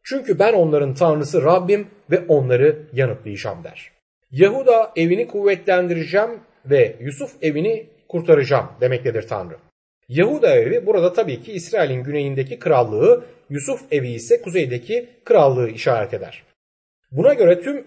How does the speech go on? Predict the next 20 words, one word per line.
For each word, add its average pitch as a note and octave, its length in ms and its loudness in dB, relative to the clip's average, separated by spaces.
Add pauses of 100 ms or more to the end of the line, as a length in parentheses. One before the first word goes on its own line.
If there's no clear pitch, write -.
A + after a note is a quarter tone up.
İsrail D#3+ 420 0
ulusu A2+ 320 -6
gelecek F3 360 0
olan C#3+ 340 0
egemenliğin D3+ 840 -2
zafer D3 400 -4
sevincine C3+ 680 -4 (280)
ve D#3+ 180 2
bereketlerine D#3 840 0 (120)
ortak C3 340 0
olacaktı. G#2 480 -8 (480)
Zekeriya D#3+ 580 0
peygamberin C3 560 0
yaşadığı C3+ 440 0
dönemde A#2+ 420 2
dahi A2+ 460 -4
Babil'den D#3+ 600 -2 (260)
yeni F3 280 -2
dönen C3+ 340 2
Yahudiler B2+ 520 -2